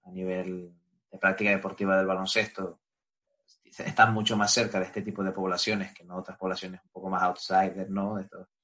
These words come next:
la gente que se sale un poco de la norma, ah, que serían los equipos de élite y, y to-, todos los datos que nos estás aportando nos ayudará también un poco a entender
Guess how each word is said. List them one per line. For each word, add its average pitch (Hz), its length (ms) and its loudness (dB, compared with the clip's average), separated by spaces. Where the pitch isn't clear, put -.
la 90 80 -12
gente 98 200 -2
que 90 60 -6
se - 80 -8
sale 95 160 4
un 90 100 4
poco 95 200 4
de 92 80 6
la 90 100 6
norma, 110 400 4
ah, 90 260 2
que - 60 -14
serían 95 240 6
los 92 100 6
equipos 95 320 0
de 95 100 6
élite 110 300 4
y, 95 280 4
y - 300 2
to-, - 300 -4
todos 104 200 6
los 101 120 4
datos 101 280 6
que 101 100 2
nos 95 120 4
estás 95 240 6
aportando 98 580 4
nos 95 100 -2
ayudará 90 380 0
también 92 260 -4
un 92 80 -2
poco 92 200 -10
a 90 40 -16
entender 95 600 -2